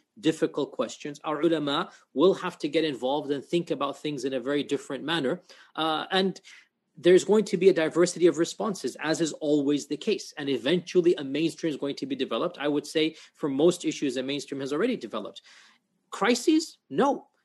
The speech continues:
Islam is on the rise, alhamdulillah, by and large. I mean, I think that is an undeniable fact. In the streets of Karachi,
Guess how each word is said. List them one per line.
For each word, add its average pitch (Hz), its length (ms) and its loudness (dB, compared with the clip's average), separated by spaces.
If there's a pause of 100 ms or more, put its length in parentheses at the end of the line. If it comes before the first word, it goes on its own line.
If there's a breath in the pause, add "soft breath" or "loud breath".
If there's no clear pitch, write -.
Islam 180 300 0
is 175 100 0
on 170 120 2
the 170 80 4
rise, 143 380 0
alhamdulillah, 139 720 -2
by 131 200 -4
and 127 280 -6
large. 131 380 -4
I 117 40 -12
mean, 120 180 -6
I 120 80 -8
think 147 240 -6
that 135 140 -2
is 127 100 -2
an 135 220 -6
undeniable 131 960 -4
fact. - 480 -10 (240)
In 139 80 -6
the 135 80 0
streets - 400 0
of 139 120 -6
Karachi, 127 580 -6